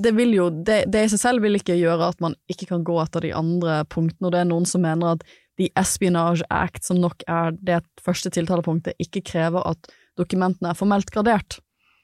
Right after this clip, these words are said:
Så her kommer det til å være masse frem og tilbake. Eh, men dette er jo litt spesielt i U S A, at presidenten har jo sånn graderingsmyndighet. Det er kanskje litt, jeg antar at Jonas Gahr Støre ikke kan avgradere ting ved å tenke på det.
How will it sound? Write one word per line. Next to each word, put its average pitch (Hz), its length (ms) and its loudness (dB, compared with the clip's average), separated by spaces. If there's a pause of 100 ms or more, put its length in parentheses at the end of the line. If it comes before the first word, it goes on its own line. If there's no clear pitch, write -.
Så - 160 -2
her 214 160 2
kommer 226 240 2
det 240 80 -2
til 220 80 2
å 208 60 4
være 190 100 4
masse 180 240 0
frem 220 240 2
og - 80 -2
tilbake. 180 400 0
Eh, 180 880 -2
men 190 80 4
dette 220 160 2
er 262 80 6
jo 247 80 4
litt 240 80 -2
spesielt 208 400 0
i 175 60 4
U - 20 4
S 175 160 0
A, 180 80 4
at - 80 -6
presidenten 202 480 2
har 190 160 4
jo 180 80 2
sånn 196 160 2
graderingsmyndighet. 175 1040 0
Det 190 80 2
er 170 160 -4
kanskje 190 300 0
litt, - 180 -10
jeg 190 240 0
antar 180 400 2
at - 160 -18
Jonas 185 320 0
Gahr 170 160 0
Støre 160 240 0
ikke - 160 -18
kan 170 160 -2
avgradere 165 560 0
ting 170 160 0
ved 165 140 0
å - 100 -10
tenke 170 160 -2
på 170 160 -2
det. 233 80 0